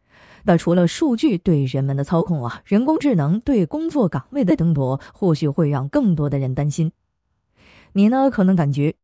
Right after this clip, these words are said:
人工智能只会威胁到低技能工作者，但实际上啊，高级白领也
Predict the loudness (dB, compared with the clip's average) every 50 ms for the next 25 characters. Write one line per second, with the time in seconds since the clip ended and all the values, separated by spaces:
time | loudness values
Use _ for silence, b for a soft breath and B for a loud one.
0 | _ _ _ _ 0 2 4 4 4 2 2 2 2 2 2 2 2 2 2 0
1 | 0 -2 -2 -2 -2 0 0 0 2 2 2 2 2 2 0 0 2 0 0 B
2 | B B B B -4 -2 0 0 0 -2 -2 -4 -4 -2 -4 -4 -2 -2 -2 0
3 | -2 -2 -2 -4 -6 -8 -10 _ _ _ _ _ _ _ _ _ _ 2 2 2
4 | 2 2 0 0 2 0 0 0 -2 -4 -4 -6 -10 -6 _ 2 2 2 2 2
5 | 0 0 0 0 0 0 0 0 0 -2 -2 -4 -6 B B _ -2 -2 -2 -2